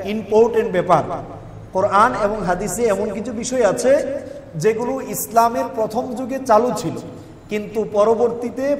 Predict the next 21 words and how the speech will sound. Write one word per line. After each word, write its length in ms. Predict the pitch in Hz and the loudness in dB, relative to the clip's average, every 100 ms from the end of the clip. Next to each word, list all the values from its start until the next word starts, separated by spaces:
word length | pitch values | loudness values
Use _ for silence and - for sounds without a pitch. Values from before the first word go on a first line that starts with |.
| 269 | 2
পরবর্তী 540 | 226 247 254 - 269 | 2 4 0 -4 -4
বিধান 380 | 208 208 202 247 | -4 0 2 2
আসার 240 | 233 220 226 | 0 0 2
কারণে 460 | 214 185 208 220 170 175 - - - | 4 4 4 0 -2 -6 -12 -16 -16
সেগুলোকে 840 | - 202 185 196 190 196 170 175 170 - - - - | -10 -6 -4 -4 -2 -2 -2 -4 -10 -14 -16 -20 -6
থামিয়ে 260 | 175 196 196 | -2 -2 2
দেওয়া 160 | 170 | 2
হয়েছে। 420 | 143 160 143 127 - - - - - - - - - | 2 -2 -8 -10 -12 -14 -20 -20 -20 -20 -20 -12 -4
কিন্তু 600 | 214 214 202 226 190 214 - - - - - | -4 0 -2 -2 -6 -10 -14 -18 -20 -20 -8
কোরআনে 560 | 196 214 214 226 262 277 | 0 2 4 4 2 0
নাসেখের 560 | 247 214 208 247 214 240 | 0 0 0 -4 -2 -4
কিছু 220 | 233 185 226 | -6 -8 -8
বিষয় 380 | 202 226 208 | -6 0 2
আছে 240 | 185 - 226 | 2 0 -4
দুই 240 | - 226 | -4 -6
ধরনের। 440 | 196 190 190 165 190 - - - - - - - - - | 2 4 4 2 -2 -8 -14 -18 -20 -20 -20 -20 -12 2
একটা 340 | 196 - 262 | 4 4 2
হলো 520 | 202 202 214 - - - - - - - 135 131 | 4 4 0 -2 -10 -14 -18 -20 -20 -20 -16 -6
যে 220 | 190 262 | -2 -2
বিধানের 600 | 214 214 208 247 262 247 | -2 2 4 4 2 -2
আয়াত 560 | - 196 233 262 269 | 2 4 6 6 4